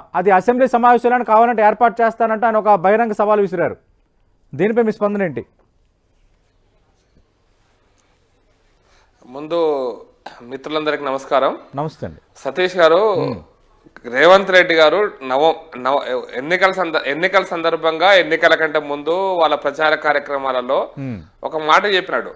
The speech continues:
Speaker 1: మ్మ్.
Speaker 2: మీరు, ఆ, కేసీఆర్ గారు అప్పులు తీర్చేస్తే, మొత్తం రైతుల అప్పులు తీర్చేస్తే ఓట్లన్నీ మాకే పడతాయి అనుకుంటున్నాడు.
Speaker 1: మ్మ్.
Speaker 2: అప్పులు తీర్చి, మీరు తీర్చేస్తే పర్వాలేదు,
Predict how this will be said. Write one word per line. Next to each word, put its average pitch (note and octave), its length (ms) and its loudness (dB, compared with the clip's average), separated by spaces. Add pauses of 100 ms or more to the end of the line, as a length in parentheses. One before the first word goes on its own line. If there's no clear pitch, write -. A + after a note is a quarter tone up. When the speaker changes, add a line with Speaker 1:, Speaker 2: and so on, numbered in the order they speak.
Speaker 1:
మ్మ్. B2 220 -10 (800)
Speaker 2:
మీరు, F3 220 0
ఆ, E3 120 2 (540)
కేసీఆర్ G3 600 0
గారు F#3 180 2 (140)
అప్పులు G#3+ 280 -8
తీర్చేస్తే, F#3+ 560 -6 (200)
మొత్తం D3+ 280 -6
రైతుల F#3+ 360 -2
అప్పులు F3+ 380 -2
తీర్చేస్తే F3+ 680 -8 (680)
ఓట్లన్నీ F#3+ 460 -4
మాకే F3+ 460 0
పడతాయి F#3+ 340 0
అనుకుంటున్నాడు. D#3+ 720 -6 (240)
Speaker 1:
మ్మ్. C3 200 -10 (1300)
Speaker 2:
అప్పులు A#3+ 360 -2
తీర్చి, G#3+ 400 -6 (340)
మీరు F#3+ 200 -4
తీర్చేస్తే A3 520 -2
పర్వాలేదు, F#3+ 680 2